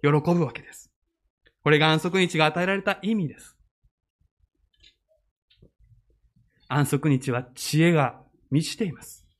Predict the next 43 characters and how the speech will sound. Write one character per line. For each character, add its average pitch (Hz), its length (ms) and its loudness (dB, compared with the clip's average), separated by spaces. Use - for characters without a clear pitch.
安 196 220 2
息 226 240 -2
日 220 160 -2
と 185 80 0
い 175 60 4
う 170 100 -4
区 208 180 2
切 214 120 -6
り 240 120 2
を 214 80 2
持 175 140 2
つ - 80 -10
こ 170 120 -8
と 160 100 -2
で、 175 400 0
結 220 120 0
局 247 240 0
一 208 180 -4
週 285 300 -4
間 185 240 0
全 214 280 0
体 226 220 -2
の 214 160 -2
生 180 100 -4
き - 100 -16
方 214 280 -2
を 160 320 0
私 147 200 -2
た 143 80 -6
ち - 120 -14
考 135 100 -4
え 143 60 0
さ 139 140 -6
せ 156 140 -2
ら 165 120 0
れ、 123 200 -2
整 151 420 2
え 156 80 2
さ 147 120 -4
せ 160 340 0
ら 131 60 -2
れ 139 100 2
る。 131 160 -4